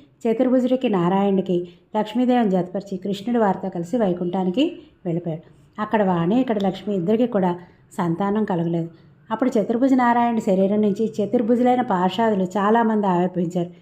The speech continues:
అందరూ రూపంలో, తేజస్సులో, వయస్సులో నారాయణుడికి ముమ్మూర్తుల ప్రతిబింబాల్లా ఉన్నారు.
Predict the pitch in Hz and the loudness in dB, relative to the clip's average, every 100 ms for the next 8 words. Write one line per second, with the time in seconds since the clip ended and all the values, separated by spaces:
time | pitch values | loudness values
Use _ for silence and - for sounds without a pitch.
0 | _ _ - 208 233 302 320 269 233 247 | _ _ -4 2 4 6 6 6 2 0
1 | 240 269 254 220 220 220 247 220 202 208 | 2 2 2 2 0 0 0 2 2 0
2 | 220 208 190 180 202 220 214 196 185 185 | 0 0 2 2 2 2 0 0 0 2
3 | 202 208 - 208 220 180 175 190 190 185 | 0 -2 -6 -6 -4 -6 -4 -2 0 0
4 | 190 175 165 | 0 -2 -4